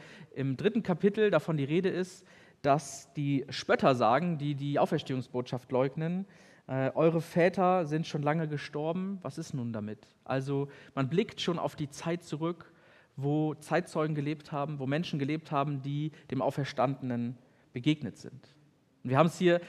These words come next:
mit einem Phänomen, ähm, im Neuen Testament zu tun, das man in der Bibelwissenschaft Pseudepigraphie nennt. Das heißt,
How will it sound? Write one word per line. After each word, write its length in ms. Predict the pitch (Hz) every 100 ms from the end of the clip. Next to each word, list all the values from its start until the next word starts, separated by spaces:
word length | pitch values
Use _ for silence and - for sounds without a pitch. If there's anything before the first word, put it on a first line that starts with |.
| - -
mit 140 | 151
einem 80 | 147
Phänomen, 540 | 165 156 160 220 226 - - - -
ähm, 300 | - 120 123
im 120 | - 143
Neuen 180 | 156
Testament 380 | 165 156 147 165
zu 100 | - 165
tun, 380 | 180 185 185 170
das 300 | 151 151 156
man 120 | 151
in 80 | 156
der 80 |
Bibelwissenschaft 800 | 143 202 180 180 175 - 170 -
Pseudepigraphie 880 | - - 202 202 - 123 - - 139
nennt. 380 | 131 156 214 -
Das 140 | 139 160
heißt, 320 | 185 202